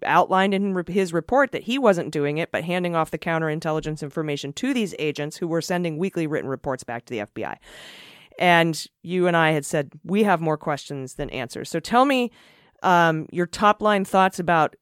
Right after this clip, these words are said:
the New York Times piece, and then what Andrew Weissman, a former member of the Mueller team, has recently tweeted out tonight.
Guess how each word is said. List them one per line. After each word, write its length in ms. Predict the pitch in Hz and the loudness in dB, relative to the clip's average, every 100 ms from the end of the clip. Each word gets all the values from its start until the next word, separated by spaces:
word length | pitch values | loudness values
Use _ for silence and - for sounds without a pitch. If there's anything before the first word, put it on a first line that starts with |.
| - | -6
the 100 | 170 | -2
New 100 | 185 | 2
York 180 | 180 165 | 0 0
Times 340 | 226 240 247 | 0 0 0
piece, 400 | - 156 147 - | -4 -2 -4 -6
and 240 | - 185 190 | -2 0 2
then 260 | 185 180 - _ | 2 0 -4 _
what 400 | - 190 220 - _ | -10 2 2 2 _
Andrew 360 | 214 240 214 208 | 0 0 0 0
Weissman, 680 | 190 269 320 - 165 131 185 - _ - _ | 2 2 0 -2 -4 -4 -8 -14 _ -20 _
a 160 | - 165 | -2 0
former 340 | 160 208 214 | 2 2 4
member 300 | 196 233 269 | 4 2 2
of 100 | 202 | 0
the 80 | 190 | 0
Mueller 240 | 208 277 262 | 0 2 2
team, 300 | - 151 147 | -2 -6 -4
has 220 | 156 147 | -6 -4
recently 420 | 196 - - 170 | -4 -4 -6 -6
tweeted 320 | - 180 165 | -4 -4 -2
out 240 | 208 220 - | -2 -2 -4
tonight. 300 | 131 120 | -12 -12